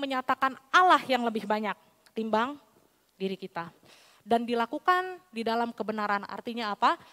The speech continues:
Kita mengakui bahwa keseluruhan Alkitab, isi Alkitab itu tergenapi di dalam Yesus Kristus dan kita berdiri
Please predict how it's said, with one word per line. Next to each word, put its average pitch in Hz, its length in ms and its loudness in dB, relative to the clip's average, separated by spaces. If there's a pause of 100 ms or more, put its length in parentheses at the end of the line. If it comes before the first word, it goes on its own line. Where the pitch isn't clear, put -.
(400)
Kita 320 480 6
mengakui 302 560 0
bahwa 226 400 2
keseluruhan 262 720 -2
Alkitab, 240 640 -2
isi 254 240 -8
Alkitab 247 480 -4
itu 277 400 -2 (400)
tergenapi 262 960 2 (400)
di 240 80 -2
dalam 254 400 4
Yesus 240 400 -2
Kristus - 720 -2 (320)
dan 254 240 2
kita 294 320 0
berdiri 262 800 -2